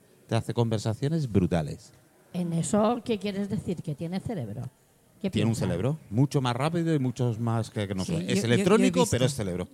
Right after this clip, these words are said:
Speaker 3: yo he visto mantener conversaciones
Speaker 1: No, no, no,
Speaker 3: con
Speaker 1: pero
Speaker 3: robots,
Speaker 1: yo
Speaker 3: pero
Speaker 1: os, eh, mandaré,
Speaker 3: unas conversaciones de
Speaker 1: os pa-,
Speaker 3: alto nivel,
Speaker 1: os
Speaker 3: ¿eh?
Speaker 1: pasaré el enlace y
Speaker 3: Increíble.
Speaker 1: flipáis.
Speaker 3: Mm.
Speaker 1: Incluso ahora se
Speaker 3: Sí.
Speaker 1: está perfeccionando a nivel de piel, tacto,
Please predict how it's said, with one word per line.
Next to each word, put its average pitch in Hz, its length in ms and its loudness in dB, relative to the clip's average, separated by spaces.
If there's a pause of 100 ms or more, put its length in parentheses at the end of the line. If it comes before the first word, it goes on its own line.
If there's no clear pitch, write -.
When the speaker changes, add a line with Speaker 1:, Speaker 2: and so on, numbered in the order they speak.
Speaker 3:
yo 185 140 -2
he - 40 0
visto 185 260 -2
mantener 185 440 -4
conversaciones 170 840 -2
Speaker 1:
No, 156 100 2
no, 151 40 2
no, 160 100 0
Speaker 3:
con 175 100 2
Speaker 1:
pero 175 160 2
Speaker 3:
robots, 185 480 -2
Speaker 1:
yo - 80 -6
Speaker 3:
pero 156 340 2
Speaker 1:
os, 165 160 2
eh, 139 100 4
mandaré, 120 440 2
Speaker 3:
unas 151 100 2
conversaciones 175 840 -2
de - 80 -2
Speaker 1:
os 170 60 -2
pa-, 175 60 -4
Speaker 3:
alto 180 240 -2
nivel, 156 300 -2
Speaker 1:
os 151 80 -4
Speaker 3:
¿eh? 147 40 -6
Speaker 1:
pasaré 120 380 -4
el 170 80 -6
enlace 147 540 -2
y - 20 -4
Speaker 3:
Increíble. 110 300 -8
Speaker 1:
flipáis. 92 640 -4
Speaker 3:
Mm. 170 100 -6
Speaker 1:
Incluso 151 480 2
ahora 156 160 -4
se 127 120 -12
Speaker 3:
Sí. 185 60 -8
Speaker 1:
está 131 160 -6
perfeccionando 123 720 -4
a - 20 -4
nivel 110 300 -2
de 98 100 -2
piel, 113 380 -2
tacto, 113 640 -4